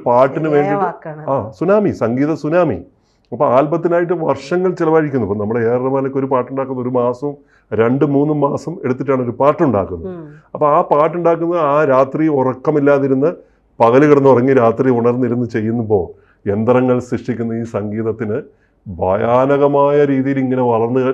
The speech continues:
Speaker 1: കയറാൻ പറ്റുമെങ്കിൽ എവിടെ ഈ സർഗാത്മകത? ഇപ്പം
Speaker 2: ഉം.
Speaker 1: ദിനംപ്രതിയുള്ള അപ്ലോഡുകളെ കുറിച്ച് പറയുന്ന കണക്ക്, ഈ വാർത്താക്കുറിപ്പ് പറയുന്ന കണക്ക്,
Speaker 2: ഉം.
Speaker 1: Deezer എന്ന പ്ലാറ്റ്ഫോം ഉണ്ട്, ഡി ഡബിൾ ഇ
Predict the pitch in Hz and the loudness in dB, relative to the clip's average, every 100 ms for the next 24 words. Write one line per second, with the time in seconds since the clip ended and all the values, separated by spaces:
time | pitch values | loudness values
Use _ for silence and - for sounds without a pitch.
0 | 131 113 120 113 110 123 117 104 113 131 | -4 -4 -2 0 -2 -2 0 0 2 2
1 | 131 127 123 110 110 117 123 120 113 113 | 4 2 -2 -4 -2 -2 -2 -2 -4 -8
2 | _ _ _ _ _ _ _ _ _ 117 | _ _ _ _ _ _ _ _ _ 0
3 | 117 180 139 - _ - 120 104 120 131 | 2 -2 -12 -20 _ -20 -10 -2 2 4
4 | 139 139 143 131 107 131 135 135 135 131 | 4 4 4 2 2 4 4 4 2 0
5 | 131 131 131 135 123 127 135 131 131 127 | -2 -2 -2 0 0 0 -2 -2 0 -2
6 | 120 131 139 135 135 135 120 120 - 107 | -2 -4 0 0 0 -2 -4 -4 -2 -4
7 | - - _ 165 107 98 147 143 165 - | -4 -20 _ -18 -4 2 2 4 4 2
8 | - 127 131 123 123 117 - 120 87 78 | -4 -2 0 0 0 0 0 -2 -4 -10
9 | - _ _ _ _ - 101 131 151 120 | -16 _ _ _ _ -12 0 2 4 4
10 | 117 127 139 | 2 4 0